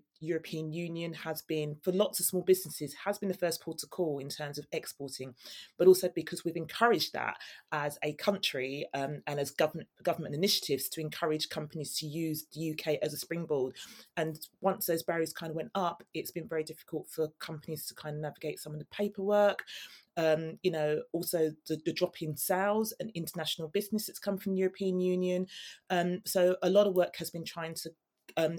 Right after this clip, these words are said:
educate companies in terms of how to kind of, you know, navigate that process, um, as smoothly as possible and helping them to kind of devise new strategies of how they can kind of sustain exports either in those markets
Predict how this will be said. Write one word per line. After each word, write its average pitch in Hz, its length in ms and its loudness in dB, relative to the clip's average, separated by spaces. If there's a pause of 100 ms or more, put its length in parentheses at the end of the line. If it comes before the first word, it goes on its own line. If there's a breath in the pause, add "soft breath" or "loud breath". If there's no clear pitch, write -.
educate - 380 2
companies 156 500 -8
in 156 100 -6
terms 156 340 -6
of 156 80 -14
how 165 160 -4
to - 180 -8
kind 156 240 -6
of, 147 100 -2 (380 loud breath)
you 160 80 -8
know, 156 100 0
navigate 170 400 -2
that - 160 -6
process, 165 600 -4 (100)
um, 160 340 -2 (240)
as - 120 -4
smoothly 165 300 -2
as 151 100 -6
possible 151 680 -2
and 151 160 0
helping 165 280 -4
them 151 60 -4
to - 80 -8
kind 156 180 -6
of 151 60 -6
devise 156 380 -2
new 160 60 -6
strategies 151 720 -2 (140)
of 156 180 -6
how 151 180 -6
they 151 120 -2
can 151 120 -8
kind 151 200 -6
of 147 80 -8
sustain 147 500 -4 (420 loud breath)
exports 165 540 0
either 180 200 2
in 160 60 -8
those 147 160 -6
markets 151 520 -8